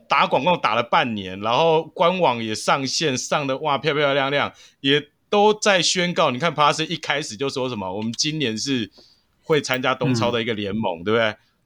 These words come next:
Speaker 1: 结果后来都没打，好像就很尴尬。最后说，“哎，我们只是因为疫情就取消，好像很尴尬。”所以他们最后就决定还是办了一个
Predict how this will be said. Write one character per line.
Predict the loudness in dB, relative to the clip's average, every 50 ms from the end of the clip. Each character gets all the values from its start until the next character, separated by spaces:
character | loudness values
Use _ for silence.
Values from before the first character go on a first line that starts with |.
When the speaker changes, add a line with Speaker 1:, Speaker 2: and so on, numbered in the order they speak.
| _ _ _
Speaker 1:
结 | -6 -4 -2 0
果 | 0 2 2 2
后 | 4 4 4 4
来 | 4 4 2 0 -4 _ _ _ _ _ _ _ _ _ _ _ _ _ _
都 | 0 2 2
没 | 4 2 2 0
打， | 0 -2 _ 0 0 0 0 0
好 | 0 0 0
像 | 0 0 0 -2 -2
就 | -2 -2
很 | -2 -2 -4 -4
尴 | -2 -2 -2 -2 -2 -4 -4
尬。 | -2 0 0 0 0
最 | -2 -2 -2
后 | 0 0 -2 -2 -4
说 | -4 -4 -2 0 0
，“哎， | 2
我 | 0 0 0
们 | 0 -2 -4 -4 -6
只 | -8 -8 -6
是 | -6 -4
因 | -4 -2
为 | -2 0 0
疫 | -2
情 | -2 -2 -2 -2 -2
就 | -2 -2
取 | -4 -6 -6
消， | -4 -2 0 0
好 | 0 0 -2
像 | -4
很 | -6 -6
尴 | -6 -8 -8 -6 -6
尬。” | -6 -6 -6 -8 _ _ -20 -20 _ _
所 | -2 -2
以 |
他 |
们 | -2 -2
最 | 0 2 2
后 | 2 2
就 | 2 0
决 | 0 -2 -2 -2
定 | -2 -2 -2
还 | -2 -4
是 | -4 -4
办 | -2 0 0 0 0 -2
了 | -8 -10
一 | -12 -14
个 | -12 -8 -8 -8 -8 -10